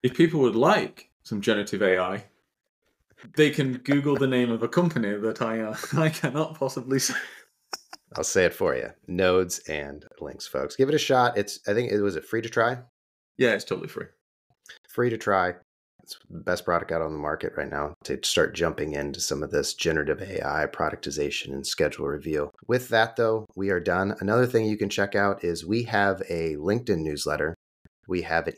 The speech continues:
Speaker 2: email newsletter, and we've also launched a YouTube channel. Head on out there if you're looking for, you know, tips and tricks to advance your career, tips and tricks in scheduling, anything in between.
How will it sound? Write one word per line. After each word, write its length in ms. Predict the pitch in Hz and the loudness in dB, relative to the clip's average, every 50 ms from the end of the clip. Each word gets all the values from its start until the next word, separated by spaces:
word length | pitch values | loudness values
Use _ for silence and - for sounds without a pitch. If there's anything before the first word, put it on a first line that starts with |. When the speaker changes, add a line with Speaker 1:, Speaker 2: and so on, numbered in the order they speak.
| - 110 | -4 0
Speaker 2:
email 340 | 117 131 131 117 98 87 82 | 0 2 4 4 4 2 2
newsletter, 640 | 78 76 73 71 - 78 76 76 73 73 73 76 - _ _ _ _ _ _ _ _ _ _ _ _ - | 0 -2 -4 -4 -6 -4 -4 -4 -2 -2 -2 -4 -6 _ _ _ _ _ _ _ _ _ _ _ _ -2
and 280 | 101 90 90 90 82 | 0 2 2 2 0
we've 160 | 82 87 82 87 | 0 -2 0 2
also 320 | 82 85 - - 92 82 | 2 0 2 2 0 2
launched 340 | 80 80 80 80 - - - | 2 0 0 -2 -4 -6 -6
a 40 | 76 | -6
YouTube 340 | 76 76 - - 76 69 | -6 -6 -6 -6 -6 -4
channel. 320 | - - 67 - - - - - _ _ _ _ _ _ _ _ | -4 -4 -4 -4 -4 -6 -10 -16 _ _ _ _ _ _ _ _
Head 220 | - - 104 107 110 | -6 -2 2 4 4
on 140 | 107 104 98 | 4 4 4
out 220 | 95 95 98 - | 2 0 0 0
there 180 | 98 95 95 92 | 2 2 2 2
if 120 | - - | 0 -2
you're 80 | 80 80 | -2 -2
looking 260 | 87 87 - 87 85 | -2 -2 -4 -6 -8
for, 460 | - - 92 85 80 80 78 76 - - _ _ _ - | -6 -4 -2 0 0 0 0 -2 -6 -10 _ _ _ -12
you 80 | 85 | -10
know, 100 | 71 73 - _ - | -10 -10 -12 _ -2
tips 260 | - 113 - - - | 0 0 0 0 -4
and 80 | 101 98 | -8 -4
tricks 320 | - - 104 101 - - | -2 0 0 0 -2 -4
to 80 | - 82 | -6 -4
advance 340 | 76 85 85 85 - - | -4 -4 -4 -4 -6 -8
your 60 | 82 78 | -10 -8
career, 400 | - - 87 113 123 123 120 120 | -4 0 2 4 6 6 4 2
tips 320 | - - 90 - - - | 0 -4 -6 -6 -6 -10
and 80 | - - | -12 -8
tricks 340 | - 82 82 - - - | -4 -4 -4 -4 -6 -8
in 80 | - 71 | -8 -8
scheduling, 640 | - - - 104 101 95 - 101 98 95 95 92 92 - - - - - _ _ _ _ _ _ _ _ _ - | -8 -2 2 2 2 2 2 0 0 0 -2 -2 -6 -10 -18 -20 -20 -20 _ _ _ _ _ _ _ _ _ 0
anything 440 | 113 127 131 127 - - 113 107 | 2 4 4 4 4 4 4 6
in 100 | 101 95 | 4 4
between. 600 | 85 87 - - - 80 76 71 71 69 69 - | 2 0 -2 -4 -6 -6 -4 -4 -6 -8 -10 -12